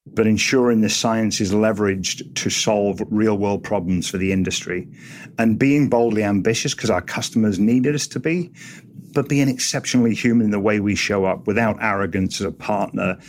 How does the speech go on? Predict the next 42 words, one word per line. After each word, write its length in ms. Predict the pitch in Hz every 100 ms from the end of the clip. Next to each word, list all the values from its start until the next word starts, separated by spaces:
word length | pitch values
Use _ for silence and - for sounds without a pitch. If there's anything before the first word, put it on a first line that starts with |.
| -
prepared 320 | - - 104 95
to 80 |
roll 240 | 98 101 98
up 160 | -
our 120 | 95 85
sleeves 440 | - 98 95 90
and 120 | 95
really 220 | 98 95
lean 240 | 92 95 92
into 280 | 92 85 -
solving 360 | 98 92 90
the 80 | 85
problem 380 | - 95 92 90
with 120 | 87
the 60 | -
client. 400 | - 95 92 90 - - - - -
So 100 | -
yeah, 220 | 147 143
definition 840 | 123 156 - 151 139 127 110 - -
is 240 | 127 101
the 80 | 95
start 380 | - 123 113 113
of 160 | 101 -
creating 400 | 104 101 98 98
a 60 |
great 300 | 85 98 92
culture. 540 | - 98 - 101 98 98
And 100 | 107
then 80 | 98
of 120 | -
course 400 | - 120 107 101
it's 200 | 90 -
in, 440 | 101 98 95 85 113
in 120 | 110
every 260 | 110 101
act 480 | 104 120 - - - _
that 100 | 98
you 100 | 104
do 220 | 95 104 104
as 100 | 95
a 60 |
leader, 500 | 98 107 107 107 -